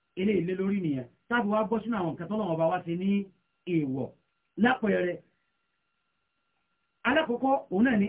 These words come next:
al-khamr. Kí la ń pè ní al-khamr? Nǹkan tí wọ́n da làákàyè èèyàn rú, tí wọ́n bo làákàyè, tí ó jẹ́ kó ọmọ wo gádà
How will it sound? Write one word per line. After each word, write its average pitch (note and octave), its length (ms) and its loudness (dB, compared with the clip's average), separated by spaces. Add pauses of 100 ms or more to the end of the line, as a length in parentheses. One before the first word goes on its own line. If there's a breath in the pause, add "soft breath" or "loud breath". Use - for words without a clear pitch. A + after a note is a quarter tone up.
al-khamr. E3+ 540 -2 (920)
Kí C4+ 40 -6
la C4 120 2
ń B3+ 60 0
pè B3+ 80 -2
ní B3 80 2
al-khamr? G#3 500 0 (380)
Nǹkan F#3 320 -4
tí G#3 140 -6
wọ́n G3+ 360 -4
da F3+ 160 -2
làákàyè G3 440 0
èèyàn C3 260 -2
rú, C3+ 140 -4
tí G3+ 140 -6
wọ́n G3+ 180 0
bo D#3+ 180 -2
làákàyè, G3 420 -2 (500)
tí - 40 2
ó C4+ 120 4
jẹ́ G3+ 180 0
kó G3 100 -6
ọmọ G3 200 0
wo G3+ 120 0
gádà A#3+ 260 2